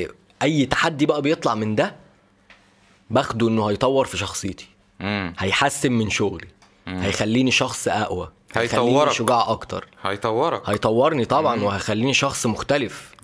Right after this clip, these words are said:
Speaker 2: آه.
Speaker 1: فالفشل، لا، هو لابد منه.
Speaker 2: هو ملهم، هو أنت، أنت يعني بنظرتك كده، الناس وهي بتسمعنا وإحنا قاعدين بنتكلم،
Speaker 1: مم.
Speaker 2: هل ده سهل عليهم يستوعبوه ولا صعب؟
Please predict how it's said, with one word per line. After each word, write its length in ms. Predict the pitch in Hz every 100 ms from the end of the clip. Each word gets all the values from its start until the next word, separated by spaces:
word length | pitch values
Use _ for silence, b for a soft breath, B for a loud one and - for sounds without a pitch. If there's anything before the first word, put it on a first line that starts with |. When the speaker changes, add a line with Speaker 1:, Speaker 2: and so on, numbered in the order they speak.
| -
Speaker 2:
آه. 280 | 90 87 82 - _ - - _ _ -
Speaker 1:
فالفشل، 840 | 101 104 101 139 147 175 170 113
لا، 160 | 131
هو 200 | - 117
لابد 360 | 113 113 151 135
منه. 360 | 123 147 107 85 - _ _ -
Speaker 2:
هو 320 | 110 139 143 113
ملهم، 460 | 131 151 180 151
هو 100 | 120
أنت، 140 | 131 135
أنت 340 | 120 113 117 110 98 87 - -
يعني 380 | - 98 98 95 -
بنظرتك 580 | 98 101 98 120 117
كده، 240 | - 92 90 b b b b
الناس 480 | 95 98 113 123 120
وهي 140 | 101 110
بتسمعنا 680 | - 95 - 98 95 92
وإحنا 240 | 95 95 95
قاعدين 220 | 90 98
بنتكلم، 540 | 92 90 - 101 92 87
Speaker 1:
مم. 80 | 90 B B B B B B -
Speaker 2:
هل 460 | 123 139 135 95
ده 200 | 98 127
سهل 380 | 120 - 123 113
عليهم 360 | 101 95 113 120
يستوعبوه 600 | 110 104 92 92 95 120
ولا 240 | 113 92
صعب؟ 280 | 90 - -